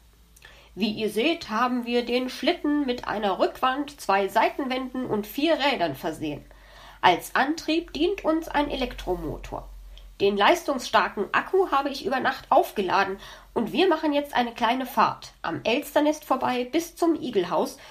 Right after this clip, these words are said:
wo uns Frau Igel mit warmer Honigmilch und Käsebroten zu einem kleinen Imbiss erwartet."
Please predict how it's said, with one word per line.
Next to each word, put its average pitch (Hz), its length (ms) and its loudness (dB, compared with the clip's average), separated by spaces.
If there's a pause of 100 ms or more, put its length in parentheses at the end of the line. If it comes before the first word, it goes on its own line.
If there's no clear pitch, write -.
(200)
wo 233 120 2
uns 254 160 -2
Frau - 320 2
Igel 254 380 0
mit 233 200 -2
warmer 208 320 2
Honigmilch 170 720 0
und - 240 -6
Käsebroten 180 840 -2
zu - 140 -8
einem 233 280 -2
kleinen 302 320 0
Imbiss 202 420 -2
erwartet." - 600 -8